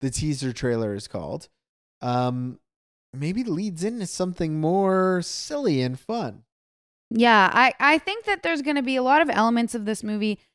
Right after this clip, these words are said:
Speaker 2: that they're gonna try to r-, recapture parts of Up, where there's the silliness of this world, but also a real
Speaker 1: A real connected
Speaker 2: story.
Speaker 1: story, yeah.
Speaker 2: Exactly. And, uh, I think it looks pretty good. I,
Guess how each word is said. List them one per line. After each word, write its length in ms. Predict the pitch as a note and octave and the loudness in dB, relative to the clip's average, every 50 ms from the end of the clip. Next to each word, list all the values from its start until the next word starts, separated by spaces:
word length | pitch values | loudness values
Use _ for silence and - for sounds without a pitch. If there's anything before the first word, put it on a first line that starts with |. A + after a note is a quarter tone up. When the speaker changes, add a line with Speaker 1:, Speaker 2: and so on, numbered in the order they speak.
| _ _ _ | _ _ _
Speaker 2:
that 140 | G3+ G#3+ | -4 -2
they're 120 | G3+ A3 A#3 | 0 0 0
gonna 160 | A#3+ B3+ B3 | 2 0 0
try 260 | A3+ - A#3 A3 A3 | -2 -2 0 0 2
to 80 | G#3 G#3 | 2 0
r-, 240 | G3 F#3 F3 - - _ _ _ | -2 -2 -6 -12 -16 _ _ _
recapture 580 | - F#3+ F#3+ G#3 G3 - G#3 G3+ F#3+ - - G3 | -6 -2 -2 -2 -2 -2 -4 -6 -6 -6 -12 -12
parts 300 | - - G3+ G3 - - | -6 -6 -6 -6 -4 -8
of 100 | D3+ - - | -12 -12 -10
Up, 300 | - D#3 F3 A3 - _ _ _ _ _ _ _ _ _ _ _ | -4 0 0 0 0 _ _ _ _ _ _ _ _ _ _ _
where 160 | - F3 F3+ | -4 -2 0
there's 180 | F3+ F#3 F#3 E3 | 0 0 -2 -2
the 80 | E3 D#3+ | -6 -10
silliness 720 | - - - A#3+ B3 B3 B3 A#3+ A#3+ A#3 A#3 A#3 A3 - - | -10 -2 0 2 2 4 4 4 4 4 2 2 0 -2 -4
of 120 | G3 F3+ | -4 -2
this 240 | E3+ F3 E3+ - - | -2 -2 -2 -2 -4
world, 500 | F#3+ G#3 A3+ A3+ A3 A3 G#3+ G#3+ G3 F3+ | -4 -2 0 2 2 4 2 2 2 0
but 100 | F#3+ F#3+ | 2 2
also 320 | F#3+ G3 G3+ - - G3+ | 4 2 2 0 -2 0
a 160 | F#3 F#3 F3+ F3 | 0 0 0 -2
real 840 | E3+ E3+ F#3 G3 G3+ G3 F#3+ G3 F#3+ F#3+ F#3 F3+ F3+ F3 E3+ D#3 - | -2 -2 0 4 4 4 6 6 6 6 6 4 4 2 0 -2 2
Speaker 1:
A 60 | - | 2
real 300 | C#3+ F3+ A#3 B3 A3+ G#3 | 4 4 8 8 6 6
connected 420 | F3 - - E3+ D#3+ D#3+ D#3+ D#3+ A3+ | 6 2 0 2 2 2 4 6 6
Speaker 2:
story. 320 | A3+ A3 A3 G#3+ G#3 - | 8 8 8 8 6 6
Speaker 1:
story, 280 | - - A#3 - G#3 - | 6 4 4 2 2 2
yeah. 60 | - | 2
Speaker 2:
Exactly. 640 | G3+ G3 F#3 G#3 G3 F#3 F3 - - F#3+ E3+ D#3 _ _ - - _ _ _ _ | 2 4 4 4 4 4 2 0 -4 -4 -4 -4 _ _ -20 -20 _ _ _ _
And, 300 | - A3+ A#3+ B3 B3 B3 | 2 4 6 6 6 6
uh, 220 | B3+ B3 B3 A#3+ - - - | 8 8 8 6 4 2 -4
I 60 | C#4+ G4 | -4 -4
think 140 | A4+ C5+ C#5 C5+ | -4 -6 -10 -6
it 60 | G#4+ | -6
looks 160 | D4+ B3+ - | -6 -6 -8
pretty 240 | - - - D#4 A#3+ | -4 -4 -2 -2 -2
good. 320 | E3+ D3+ F#3 G#3+ C4+ D4+ A3+ | -4 -2 0 2 4 4 4
I, 100 | F3 | 4